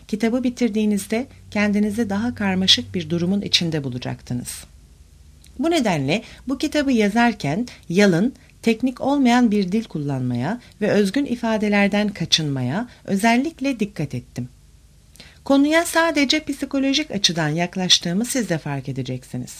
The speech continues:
Davranışlarımızın üzerinde etkileri bulunan biyokimyasal ya da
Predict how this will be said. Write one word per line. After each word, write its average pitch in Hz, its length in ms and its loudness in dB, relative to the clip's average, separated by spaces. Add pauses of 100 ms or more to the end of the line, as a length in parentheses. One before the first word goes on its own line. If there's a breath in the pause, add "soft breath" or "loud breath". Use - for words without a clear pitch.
(500 loud breath)
Davranışlarımızın 277 840 4
üzerinde 240 540 2
etkileri 226 480 -2
bulunan 170 440 0
biyokimyasal 165 880 -2
ya 156 160 0
da 139 120 0